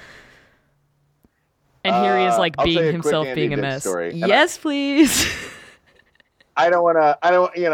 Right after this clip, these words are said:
Speaker 2: I mean, I, I'm not, I don't wanna ever disparage, uh, uh, another person, but
Speaker 1: Sure.
Speaker 2: this story kinda made me mad, so I will tell it.
Speaker 1: Sure.
Speaker 2: Uh, I was doing a show in, uh, Hollywood at, uh, at this big bar where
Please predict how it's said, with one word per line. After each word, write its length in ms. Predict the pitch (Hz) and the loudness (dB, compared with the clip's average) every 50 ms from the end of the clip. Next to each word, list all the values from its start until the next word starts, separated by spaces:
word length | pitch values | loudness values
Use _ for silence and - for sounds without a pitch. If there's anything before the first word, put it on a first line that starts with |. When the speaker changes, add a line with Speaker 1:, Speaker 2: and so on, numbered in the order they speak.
| 147 | 0
Speaker 2:
I 120 | 147 143 147 | 0 0 -2
mean, 140 | 143 143 135 | -4 -4 -2
I, 180 | 135 139 139 139 - | 0 0 0 0 0
I'm 160 | 131 143 147 | -2 0 2
not, 240 | 156 147 143 127 113 - | 2 0 0 0 -2 -4
I 80 | 156 | -2
don't 100 | 156 156 | 0 2
wanna 120 | 160 156 147 | 2 2 2
ever 160 | 139 135 139 | 2 0 0
disparage, 760 | 127 139 127 - - - 135 127 123 123 123 123 110 104 107 | 0 -2 -4 -4 -2 0 2 4 4 4 4 2 0 -2 -2
uh, 440 | 113 104 104 101 101 98 95 90 - - - | 0 0 2 2 2 2 2 0 -2 -4 0
uh, 300 | 107 117 95 101 104 85 - - _ _ _ _ _ - | 2 2 4 2 2 0 -4 -10 _ _ _ _ _ -2
another 320 | 113 113 117 110 113 110 | 0 2 2 2 2 0
person, 540 | 104 113 107 98 95 - - 107 120 127 127 _ _ _ _ _ _ _ _ _ - | 0 0 -2 -2 -2 -2 -6 -8 -8 -8 -12 _ _ _ _ _ _ _ _ _ -10
but 220 | 156 160 226 214 | -4 0 0 2
Speaker 1:
Sure. 140 | 214 202 - - | 2 2 0 0
Speaker 2:
this 180 | 165 185 180 185 | 0 -2 -2 0
story 280 | - 190 180 175 165 | 0 2 2 2 2
kinda 260 | - - 156 151 143 139 | 2 0 0 0 0 0
made 240 | 139 139 135 123 | 0 0 0 0
me 80 | 127 127 | -2 -2
mad, 320 | 117 110 104 101 101 95 92 | 0 2 2 2 0 0 -2
so 140 | - 107 98 | -2 -2 0
I 100 | 95 92 | 0 0
will 120 | 87 90 | -2 -4
tell 260 | 85 - 87 76 69 64 | -6 -6 -6 -6 -6 -10
it. 120 | - - _ - | -14 -18 _ -6
Speaker 1:
Sure. 260 | - 262 240 143 - _ _ _ _ - | 0 0 0 0 0 _ _ _ _ -2
Speaker 2:
Uh, 240 | 101 110 110 110 107 | 2 2 2 2 2
I 100 | 113 123 | 2 2
was 160 | 131 131 117 | 0 0 -2
doing 320 | 117 143 143 143 147 147 143 | -2 0 2 2 2 0 -2
a 40 | 135 | -4
show 540 | - - - 123 117 113 113 113 110 110 - _ _ _ _ _ _ _ _ _ - | -6 -4 -2 0 0 2 2 0 -2 -4 -8 _ _ _ _ _ _ _ _ _ -2
in, 520 | 117 117 113 113 110 110 107 104 98 92 - | -2 0 0 0 0 -2 -4 -6 -8 -6 -2
uh, 240 | - 101 98 98 95 - | 0 2 4 4 2 0
Hollywood 840 | - - 143 139 139 131 123 120 107 101 98 95 92 95 98 107 - - - | -2 0 0 0 2 2 0 0 0 -2 -2 -2 -2 -2 -4 -6 -10 -10 -8
at, 420 | 95 92 92 92 90 85 - - - - - - - | -4 -2 -2 -2 -2 -4 -8 -14 -20 -20 -20 -12 -6
uh, 260 | 85 82 82 82 82 - | -2 0 0 0 0 0
at 120 | 98 95 | 0 0
this 180 | 92 95 90 - | 2 0 -2 -2
big 640 | 90 92 92 85 - 87 - 143 156 156 131 123 104 | -6 -12 -12 -12 -8 -2 0 0 0 0 0 -4 -2
bar 320 | 92 117 113 113 110 107 104 | 0 0 2 2 2 2 0
where 380 | 98 95 92 90 90 87 - | 0 0 -2 -2 -2 -4 -6